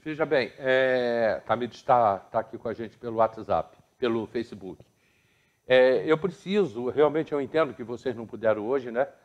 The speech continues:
Até porque nem todas, é, tiveram ontem aqui com a gente pelo Facebook, mas eu preciso que vocês venham aqui falar das dificuldades, porque não é o sim de P M T que vai resolver isso, não. Não é o Robson e nem é a Kátia.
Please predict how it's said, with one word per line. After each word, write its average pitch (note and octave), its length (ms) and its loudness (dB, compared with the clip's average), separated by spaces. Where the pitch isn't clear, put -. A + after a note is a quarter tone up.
Até G2 200 -4
porque - 240 -4
nem B2 200 -2
todas, A2+ 600 -4
é, G2+ 640 -2
tiveram G#2 480 -2
ontem G#2 160 -6
aqui G#2 180 -12
com G#2+ 120 -10
a G2 40 -6
gente A2 440 -20
pelo G2 260 -10
Facebook, G2+ 580 -16
mas A#2 120 -8
eu C#3+ 80 -2
preciso - 300 -20
que - 80 -20
vocês F3 320 -10
venham B2 220 -6
aqui B2+ 160 -14
falar E3+ 380 2
das E3+ 200 -4
dificuldades, A2 840 -10
porque D3+ 260 -2
não D3 220 -2
é G3+ 100 4
o A3 80 -2
sim A#3 480 -6
de C#3 140 -8
P - 100 -4
M A#2 260 -2
T D#3+ 200 -10
que F3 120 -16
vai A3+ 120 0
resolver B3+ 340 -4
isso, C4+ 160 -14
não. G#3 220 0
Não E3 280 2
é F3+ 160 6
o E3 160 2
Robson F3+ 600 4
e F#3+ 120 -4
nem F3 320 -8
é E3 100 0
a G3+ 80 6
Kátia. E3 560 0